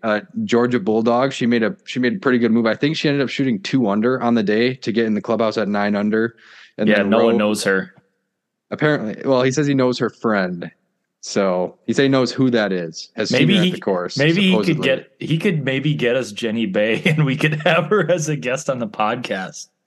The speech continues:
Speaker 1: That would be, that'd be incredible.
Speaker 2: That'd be
Speaker 1: Um,
Speaker 2: hilarious.
Speaker 1: so, yeah, so, so Jenny, she was sort of just chilling around at eight under, and then Rose was, I think, at ten.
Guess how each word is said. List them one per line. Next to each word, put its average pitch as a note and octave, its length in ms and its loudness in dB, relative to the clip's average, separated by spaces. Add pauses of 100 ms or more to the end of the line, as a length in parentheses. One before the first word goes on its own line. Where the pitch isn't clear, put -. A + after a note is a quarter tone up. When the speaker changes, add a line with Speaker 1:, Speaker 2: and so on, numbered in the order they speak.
(400)
Speaker 1:
That G#2+ 100 2
would A2+ 140 2
be, G2 520 0 (200)
that'd G2 160 0
be F#2 420 0
incredible. G#2 640 -2 (200)
Speaker 2:
That'd B2+ 140 0
be C#3+ 140 2
Speaker 1:
Um, C3+ 120 0
Speaker 2:
hilarious. F2+ 640 -2 (480)
Speaker 1:
so, C#3+ 540 2 (640)
yeah, C3 240 2
so, A#2+ 240 0 (180)
so - 180 -2
Jenny, E3 680 2
she - 160 0
was C3 160 0
sort E3+ 200 2
of E3 80 0
just - 340 -4
chilling E3 360 2
around C#3+ 320 0
at A#2 180 -2
eight C3+ 200 0
under, A#2+ 580 -2
and A#2 200 2
then A2+ 400 0 (880)
Rose B2+ 760 0
was, A2 340 -2
I A#2 120 0
think, C3 220 0
at A2 200 -2
ten. A2+ 560 -2